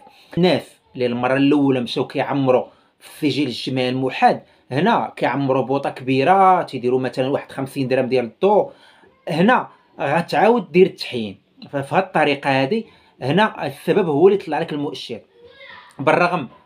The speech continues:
من انك استفدتي المره الاولى والثانيه والثالثه، المره الرابعه هنا طلع لك المؤشر.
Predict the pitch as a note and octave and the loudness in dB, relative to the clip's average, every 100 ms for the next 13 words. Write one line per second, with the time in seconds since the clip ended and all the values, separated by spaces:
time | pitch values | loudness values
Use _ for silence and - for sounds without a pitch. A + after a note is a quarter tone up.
0 | _ C3+ C#3 E3 D#3+ E3 D#3+ D3+ - F3+ | _ -4 -2 -2 0 0 0 -2 0 -2
1 | - - C#3 C#3 C#3 C3+ C3+ E3+ F#3+ - | 0 -2 2 2 4 4 4 4 4 2
2 | D#3+ C#3+ D#3+ G3+ G3 D#3 B2+ - G2+ - | 0 2 4 4 4 2 2 0 -12 -8
3 | A#2+ D#3 F3+ E3 F3+ E3+ G#3 A3 - _ | -2 2 2 4 2 2 0 -2 -8 _
4 | C3 C#3+ G3+ G#3 - - D3+ A#2 F3+ F#3+ | -6 2 2 2 -6 -6 -2 2 2 0
5 | D#3 D3+ C3+ - A2+ | -4 -6 -8 -12 -12